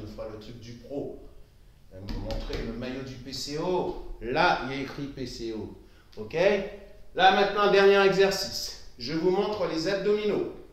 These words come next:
Faites bien attention sur les abdominaux. C'est le ventre qu'on travaille et pas les cervicales.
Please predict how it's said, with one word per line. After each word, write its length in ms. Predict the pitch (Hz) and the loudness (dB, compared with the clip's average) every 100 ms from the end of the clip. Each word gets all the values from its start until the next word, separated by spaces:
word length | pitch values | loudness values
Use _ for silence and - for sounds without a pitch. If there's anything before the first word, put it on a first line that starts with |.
| - - - - - - - - - - - - | -20 -18 -16 -16 -16 -16 -18 -18 -18 -18 -20 -14
Faites 220 | 127 - | -12 -4
bien 160 | 180 190 | 2 4
attention 500 | 190 190 180 185 175 | 4 2 0 0 -2
sur 180 | 180 | -2
les 140 | 165 156 | -2 0
abdominaux. 640 | 156 160 160 151 - - - - - - - - - - - - - | -2 -2 -2 0 -2 -4 -10 -18 -20 -20 -20 -14 -12 -10 -12 -16 -18
C'est 180 | - 107 | -16 -10
le 80 | 120 | -6
ventre 500 | 123 185 208 196 175 | -2 0 0 -2 -4
qu'on 140 | 180 | -4
travaille 640 | - 165 139 131 131 139 165 - - - - - - - - - - - | -4 -2 -2 -2 -2 -2 -4 -10 -16 -20 -20 -20 -20 -20 -20 -20 -20 -18
et 100 | 113 | -16
pas 340 | 110 147 156 | -6 -2 0
les 80 | 180 | 0
cervicales. 840 | - 180 180 180 - 135 - - | 0 -2 -2 -4 -4 -4 -4 -8